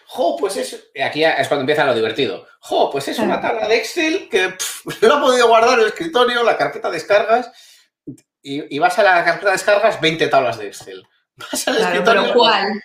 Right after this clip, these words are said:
Speaker 2: Claro.
Speaker 1: quince, y dices tú, "Vale, pero ¿qué tiene? ¿Cómo se llama?".
Speaker 2: Ujú.
Speaker 1: Y te, y te, y te das cuenta que todos son nue-, nue-, nueva tabla de Excel uno, nueva <laughs> tabla de Excel dos.
Speaker 2: Dos.
Speaker 1: O sea, es,
Speaker 2: Pues
Speaker 1: es que
Speaker 2: qué
Speaker 1: esto es un, un
Speaker 2: curioso.
Speaker 1: ejem-, un ejemplo
Speaker 2: Sí,
Speaker 1: que me
Speaker 2: sí,
Speaker 1: ha
Speaker 2: sí.
Speaker 1: pasado, ¿vale?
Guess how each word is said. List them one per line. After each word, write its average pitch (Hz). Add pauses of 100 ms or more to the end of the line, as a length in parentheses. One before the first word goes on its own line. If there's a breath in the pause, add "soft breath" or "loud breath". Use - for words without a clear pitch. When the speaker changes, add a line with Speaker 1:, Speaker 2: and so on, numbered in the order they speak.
(160)
Speaker 2:
Claro. 185
Speaker 1:
quince, 143
y 156
dices 156
tú, 131 (140)
"Vale, 151
pero 131
¿qué -
tiene? 123 (120)
¿Cómo 202
se 139
llama?". 143 (460 loud breath)
Speaker 2:
Ujú. 233
Speaker 1:
Y 139
te, 151
y 147
te, 156
y 139
te 147
das 180
cuenta 233
que 175
todos 196
son 214
nue-, 202
nue-, 165
nueva 202
tabla 190
de 190
Excel 220
uno, 127
nueva 170
<laughs> 262
tabla 311
de 185
Excel -
dos. - (140 loud breath)
Speaker 2:
Dos. 202
Speaker 1:
O 247
sea, - (360 loud breath)
es, -
Speaker 2:
Pues -
Speaker 1:
es -
que 285
Speaker 2:
qué 285
Speaker 1:
esto -
es -
un, 392
un 240
Speaker 2:
curioso. 262 (160)
Speaker 1:
ejem-, 202
un 190
ejemplo 220
Speaker 2:
Sí, 240
Speaker 1:
que 208
me 165
Speaker 2:
sí, -
Speaker 1:
ha -
Speaker 2:
sí. -
Speaker 1:
pasado, 180
¿vale? 139